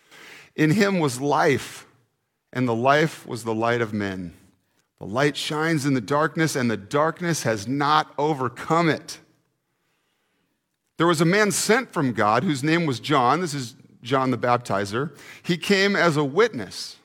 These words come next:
to bear witness about the light that all might believe through him. He, John, was not the light, but he came to bear witness about the light. Verse nine.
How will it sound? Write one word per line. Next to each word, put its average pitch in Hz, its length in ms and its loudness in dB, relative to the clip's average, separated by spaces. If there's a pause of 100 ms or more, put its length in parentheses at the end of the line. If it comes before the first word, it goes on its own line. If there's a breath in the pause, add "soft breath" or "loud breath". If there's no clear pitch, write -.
(340 soft breath)
to 170 160 0
bear 160 320 2
witness 143 580 -2
about 175 520 0
the 120 120 0
light 92 600 -8 (540)
that 131 200 -2
all 170 260 0
might 156 300 -4
believe 131 800 -2
through 123 220 -6
him. 143 360 -2 (560 soft breath)
He, 185 320 2
John, 147 460 0 (160 loud breath)
was 156 200 -2
not 202 220 4
the 175 100 2
light, 113 400 2 (540 soft breath)
but 143 80 2
he 156 80 4
came 180 280 2
to 170 100 -2
bear 151 220 2
witness 135 760 0 (800)
about 120 320 0
the 120 80 -4
light. 110 380 2
Verse 113 300 -6
nine. 107 360 -2